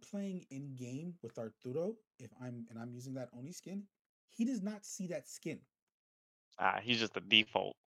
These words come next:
Speaker 1: I'm a default on his perspective and all that
Speaker 2: No,
Speaker 1: stuff.
Speaker 2: you're not a default. You're like one of the dudes with, like, the freaking
Speaker 1: With the mustache and everything.
Speaker 2: helmet.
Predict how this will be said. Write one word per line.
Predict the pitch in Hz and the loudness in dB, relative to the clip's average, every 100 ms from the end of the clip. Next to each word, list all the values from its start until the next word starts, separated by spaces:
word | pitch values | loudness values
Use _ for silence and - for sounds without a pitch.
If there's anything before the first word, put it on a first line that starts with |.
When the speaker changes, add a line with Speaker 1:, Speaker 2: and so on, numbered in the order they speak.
| _ - | _ -4
Speaker 1:
I'm | 196 | -2
a | 208 139 - | -2 -4 -12
default | 175 170 - 117 90 _ _ - | -14 -12 -10 -10 -10 _ _ -12
on | 113 104 - | -12 -10 -10
his | 151 | -10
perspective | - - - 101 _ - _ _ _ _ _ _ _ _ _ _ _ _ _ | -10 -14 -14 -18 _ -20 _ _ _ _ _ _ _ _ _ _ _ _ _
and | 113 | -12
all | 107 104 | -12 -14
that | 101 - | -16 -8
Speaker 2:
No, | 95 | -2
Speaker 1:
stuff. | 95 | 2
Speaker 2:
you're | 104 | 8
not | 95 | 8
a | |
default. | - 101 98 101 | 6 -4 2 6
You're | 107 | 8
like | 107 | 6
one | 107 98 | 6 4
of | 92 | 4
the | |
dudes | 101 95 | 2 0
with, | 98 | -2
like, | 95 _ | -4 _
the | - | -12
freaking | - 98 73 95 - - | -8 -6 -6 -8 -10 -10
Speaker 1:
With | 127 | -10
the | 113 | -6
mustache | 113 120 - 110 104 | -6 -4 0 0 0
and | 107 | -16
everything. | 101 107 - | -16 -10 8
Speaker 2:
helmet. | 107 104 104 | 10 10 4